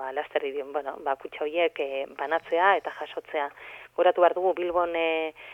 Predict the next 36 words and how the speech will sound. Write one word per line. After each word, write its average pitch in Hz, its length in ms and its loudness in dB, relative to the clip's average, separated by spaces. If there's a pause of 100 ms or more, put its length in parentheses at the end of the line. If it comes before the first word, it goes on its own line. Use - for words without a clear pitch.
(300)
e, 143 360 -4
bueno, 175 280 2
harrera 170 320 6
ona, 170 200 2
eskari 170 320 0
handia 175 240 4
egon 151 160 -4
dela, 233 400 4
urtez 233 400 0
urte, - 320 6 (560)
taldeak 175 460 6
eta 170 240 0
antolakuntza 170 640 0
ere 180 120 2 (300)
guzti, 160 400 -4
eskari 165 320 0
guzti 160 240 -2
hauek 165 240 4
eta 156 100 -2
banaketa 156 380 -4
guzti 156 240 -2
hauek 156 160 0
egiteko 160 460 4 (240)
geroz 156 260 2
eta 156 160 -2
hobea 156 240 4
dela, 170 260 6 (100)
geroz 151 220 -6
eta 143 280 -4 (500)
lantalde 165 320 6
handiagoa 156 480 4
eta 156 160 -4
antolatuago 156 560 0
dagoela, 180 380 2 (480)
eta, 156 680 2
ba, 135 140 -4